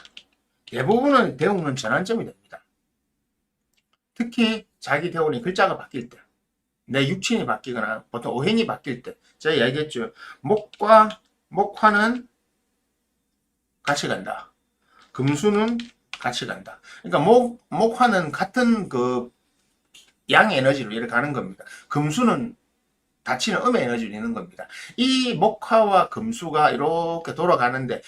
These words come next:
내가 만약 목방향이 만났다. 그럼 나는 육십 년을 잘 쓸 수가 있는 거예요. 사오십 년 을.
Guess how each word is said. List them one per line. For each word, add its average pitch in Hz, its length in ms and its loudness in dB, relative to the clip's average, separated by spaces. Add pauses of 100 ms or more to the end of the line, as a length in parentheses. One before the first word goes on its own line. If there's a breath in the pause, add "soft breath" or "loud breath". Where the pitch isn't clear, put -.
(140 loud breath)
내가 180 220 2
만약 175 180 2
목방향이 190 460 0
만났다. 123 520 -6 (120)
그럼 151 240 -2
나는 151 240 0
육십 180 280 -8
년을 156 180 -4
잘 - 200 -10
쓸 - 100 -16
수가 127 220 -12
있는 113 200 -14
거예요. - 160 -18 (200 soft breath)
사오십 156 440 0
년 151 160 -6
을. 95 100 -12